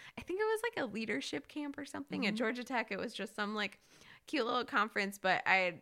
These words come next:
Speaker 1: I started to explore Atlanta more when I got home and was like, "Hey, this is a really cool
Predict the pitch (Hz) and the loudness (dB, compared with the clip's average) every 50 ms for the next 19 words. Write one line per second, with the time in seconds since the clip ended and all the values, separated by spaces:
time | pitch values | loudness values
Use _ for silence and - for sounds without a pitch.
0 | - _ - 190 196 - - - 196 185 190 190 196 190 185 190 - - 202 190 | -4 _ 0 0 0 -2 -4 -2 0 2 2 2 0 -4 -4 -6 -4 -2 0 2
1 | 185 185 180 180 180 175 175 170 156 139 _ _ _ _ _ - - 180 - - | 2 4 4 2 2 2 2 0 -2 -6 _ _ _ _ _ -8 -8 -8 -6 -8
2 | - - - - 170 170 175 180 180 175 175 175 175 175 180 165 - _ _ _ | -14 -14 -10 -8 -2 0 2 4 6 6 6 6 4 2 0 -4 -10 _ _ _
3 | - 185 - - - 185 185 180 180 180 180 180 175 175 175 175 180 180 180 175 | 0 0 0 0 0 -2 0 2 2 0 0 0 0 0 2 2 2 2 2 0
4 | 175 170 165 160 156 151 - - - - 339 370 370 349 359 339 320 - - - | 2 2 0 2 2 2 2 0 0 2 4 6 6 6 4 2 0 -2 -2 -2
5 | 165 170 170 170 165 170 165 170 160 147 131 - - - 247 285 339 320 285 262 | -2 -2 -2 -2 -4 -4 -2 -2 -2 -2 -2 -4 -4 0 2 2 2 2 2 0
6 | 202 214 - 170 165 170 170 160 151 160 160 160 165 - - 170 160 160 143 160 | -2 -2 -4 -8 -4 -4 -4 -2 -2 -2 -2 -2 -4 -4 -2 -2 0 0 0 -2
7 | - | -4